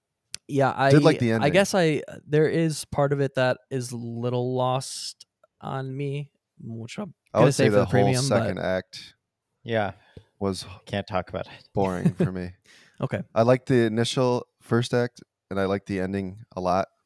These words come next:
Speaker 1: Mm-hmm.
Speaker 2: But the middle section was very boring and repetitive, and definitely something that you can't watch with a newborn 'cause you'll either fall asleep or
Speaker 1: <laughs>
Speaker 2: get lost watching it.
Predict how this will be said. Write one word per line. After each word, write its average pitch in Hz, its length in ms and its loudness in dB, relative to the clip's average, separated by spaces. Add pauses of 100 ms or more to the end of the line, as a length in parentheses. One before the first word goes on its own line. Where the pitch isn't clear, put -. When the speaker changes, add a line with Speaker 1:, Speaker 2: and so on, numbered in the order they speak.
(320)
Speaker 1:
Mm-hmm. 113 240 -6 (580)
Speaker 2:
But 95 140 -2
the 98 80 -4
middle 98 280 0
section 95 460 -6
was 87 260 -6 (380)
very 90 260 2
boring 85 380 -2
and 90 220 -10
repetitive, 90 720 -6 (1120)
and 90 440 -12 (1040)
definitely 101 580 0
something 92 340 -8
that 85 140 -6
you 87 100 -10
can't 85 240 -12
watch 80 220 -8
with 82 100 -8
a 85 60 -8
newborn 85 400 -12
'cause - 500 -16 (880)
you'll 92 160 -4
either 87 160 -4
fall 90 200 -4
asleep 90 440 -10
or 85 460 -4 (240)
Speaker 1:
<laughs> - 220 -20
Speaker 2:
get 92 160 -6
lost 90 540 -8 (880)
watching - 340 -6
it. 87 140 -10